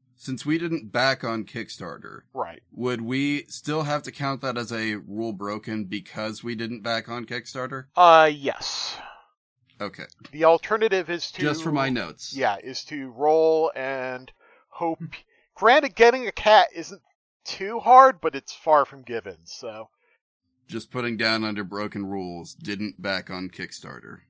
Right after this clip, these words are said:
Speaker 2: Ah. But you'll pr-,
Speaker 1: <laughs>
Speaker 2: you'll probably wanna do, like, source a mutation and background normally. And you can use your takebacks to adjust that to be something you think might be suitable. Though most of them will
Speaker 1: Okay.
Speaker 2: fit a cat pretty well.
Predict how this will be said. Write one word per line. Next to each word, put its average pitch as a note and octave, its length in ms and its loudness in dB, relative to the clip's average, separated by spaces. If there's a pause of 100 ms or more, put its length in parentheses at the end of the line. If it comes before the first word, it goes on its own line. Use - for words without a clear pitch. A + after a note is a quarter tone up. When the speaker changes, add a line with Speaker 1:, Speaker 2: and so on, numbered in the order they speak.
(140)
Speaker 2:
Ah. - 120 -14 (840)
But E3 260 4
you'll E3+ 320 0
pr-, - 180 -12
Speaker 1:
<laughs> E3+ 180 -10
Speaker 2:
you'll F#3+ 260 -2
probably B3+ 300 8
wanna A#3 260 0
do, G3 240 -6
like, E3 220 2
source E3+ 400 -6
a E3 40 -14
mutation C3+ 1000 -10
and B2 220 -14
background B2 540 2
normally. G2 600 -16 (460)
And A2+ 400 -10 (220)
you A#2+ 120 -16
can B2+ 180 -18
use C3+ 200 -10
your A#2+ 100 -12
takebacks E3+ 640 2
to C#3+ 120 -14
adjust C3+ 340 -6
that C3+ 260 -2
to - 120 -20
be A#2 200 -20
something A#2 440 -16
you A#2 60 -20 (320)
think A#2 220 -18
might A#2+ 200 -20
be A#2 100 -20
suitable. - 720 -16 (320)
Though B2 220 -18
most G#3+ 280 -14
of G3 60 -10
them F3+ 100 -16
will E3 500 -18
Speaker 1:
Okay. G#2+ 340 -10 (220)
Speaker 2:
fit G#3 120 -10
a - 40 -18
cat - 220 -10
pretty D#3+ 160 -20
well. C#3 300 -14